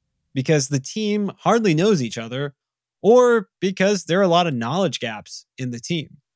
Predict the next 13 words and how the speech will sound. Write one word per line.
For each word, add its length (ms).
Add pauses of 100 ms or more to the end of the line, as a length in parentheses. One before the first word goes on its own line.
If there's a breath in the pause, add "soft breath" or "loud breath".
(680)
In 260
this 220
episode, 760
we're 240
going 240
to 80
discuss 680
mob 680
programming, 760 (580)
why 360
you'd 340
use 300
it, 220